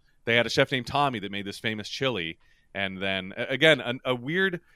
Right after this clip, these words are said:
weird dispute happened where Tommy, like, wanted a cut of the restaurant and Jay wouldn't give it to him, but he kept the chili recipe and Tommy left. Um, but Tommy's chili was still served on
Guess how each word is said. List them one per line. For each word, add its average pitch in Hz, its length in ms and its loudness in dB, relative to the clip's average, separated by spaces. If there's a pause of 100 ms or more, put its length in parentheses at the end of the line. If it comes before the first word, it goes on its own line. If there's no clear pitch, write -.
(160)
weird 170 300 2
dispute 196 380 -2
happened 101 320 0
where 113 160 0
Tommy, 160 380 0
like, 131 220 -2
wanted 131 260 0
a 127 40 0
cut 151 380 2 (560)
of 117 340 4
the 120 100 -2
restaurant 123 540 0
and 110 120 -6
Jay 113 180 0
wouldn't 123 260 -2
give 127 100 0
it 147 100 -2
to 117 100 -8
him, 101 80 -4
but 101 80 -2
he 101 60 -4
kept - 200 -2
the 120 60 -6
chili 143 260 -2
recipe 101 460 -4
and 92 80 -8
Tommy 107 280 -4
left. 104 440 -4 (100)
Um, 87 240 -8
but 92 140 -8
Tommy's 110 300 -6
chili 131 240 -2
was 90 120 -8
still 95 160 -6
served 101 360 -4
on 95 280 0